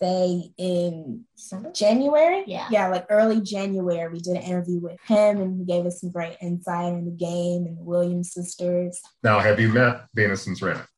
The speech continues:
Speaker 1: No,
Speaker 2: No.
Speaker 1: we have not.
Speaker 3: And now, did, did their coach say that he may try to arrange that?
Speaker 1: Um, we're talking about it 'cause we've met him. You know, we've been to Florida, um, to work with him. And
Speaker 3: Mm-hmm.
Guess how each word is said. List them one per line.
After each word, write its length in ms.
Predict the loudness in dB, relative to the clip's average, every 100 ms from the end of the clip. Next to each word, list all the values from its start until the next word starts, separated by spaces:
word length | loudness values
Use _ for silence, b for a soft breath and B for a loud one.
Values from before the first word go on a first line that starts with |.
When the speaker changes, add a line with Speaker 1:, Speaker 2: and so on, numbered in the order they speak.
| -14
Speaker 1:
No, 340 | -6 -2 0 2
Speaker 2:
No. 60 |
Speaker 1:
we 80 | 4 6 6
have 180 | 4
not. 380 | 0 0 -2 -6 -16 -20 -20 _
Speaker 3:
And 120 | -4 0
now, 100 | 0
did, 300 | 0 -2 -2
did 120 | 0
their 140 | 0
coach 300 | 2 2 0
say 300 | 0 2 2
that 120 | 2
he 80 | 0
may 160 | -2 -4
try 240 | -2 0
to 60 | 0
arrange 400 | -2 -2 -4 -4
that? 320 | -4 -4 -8 _ 0
Speaker 1:
Um, 420 | 2 4 2 2
we're 200 | -2 -2
talking 460 | -4 -2 -2 -4 -4
about 280 | 0 2
it 160 | 2 2
'cause 160 | 0 -2
we've 200 | -2 0
met 320 | 0 0 -4
him. 320 | 0 2 2
You 60 | 0
know, 160 | -2 -2
we've 180 | -4
been 160 | -2 -4
to 120 | -4
Florida, 760 | -8 -4 2 2 2 0 -4 -8 -6
um, 300 | -4 -2 -4
to 120 | -4
work 260 | 0 0 0
with 240 | -4 -4
him. 360 | -2 -2 -2 -6 b b b b
And 160 | -6 -2 0 -2
Speaker 3:
Mm-hmm. 80 | -4